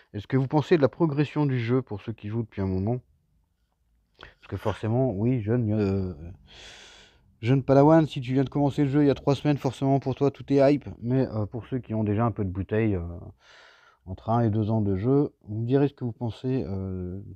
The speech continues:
de la direction qu'a pris Kéfir par rapport au début. Bref.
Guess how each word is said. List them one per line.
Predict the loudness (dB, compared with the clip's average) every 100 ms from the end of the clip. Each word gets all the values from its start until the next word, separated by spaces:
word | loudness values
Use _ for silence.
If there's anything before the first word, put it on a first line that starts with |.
| _ _
de |
la | -2
direction | 2 2 2 -2 -6
qu'a | -6
pris | -8 -6
Kéfir | -6 -6 -6 -6 -6 _ _ _ _ _ _ _ _ _ _ _ _
par | 0
rapport | 0 4 6
au | 6
début. | 6 2 0 -8 _ _ _ _ _ _ _ _
Bref. | 0 2 0 -4